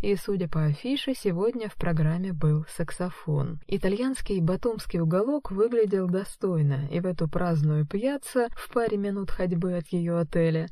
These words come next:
Юлька просто влюбилась, поэтому решила заглянуть попозже на музыкальное представление.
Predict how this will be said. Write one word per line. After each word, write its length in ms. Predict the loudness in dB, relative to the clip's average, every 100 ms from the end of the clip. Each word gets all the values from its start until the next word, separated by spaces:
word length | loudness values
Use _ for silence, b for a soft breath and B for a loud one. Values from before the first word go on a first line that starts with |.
| -2
Юлька 340 | 0 2 2
просто 380 | 4 2 2 2
влюбилась, 580 | 4 4 4 2 2 -2
поэтому 400 | -6 -4 -2 -2
решила 440 | -2 0 0 2
заглянуть 500 | 0 2 0 0 -2
попозже 640 | 0 0 0 0 0 -2 -4 -2
на 140 | -2
музыкальное 640 | -2 -4 -4 0 2 2
представление. 840 | 0 -4 -2 -2 2 2 0 -4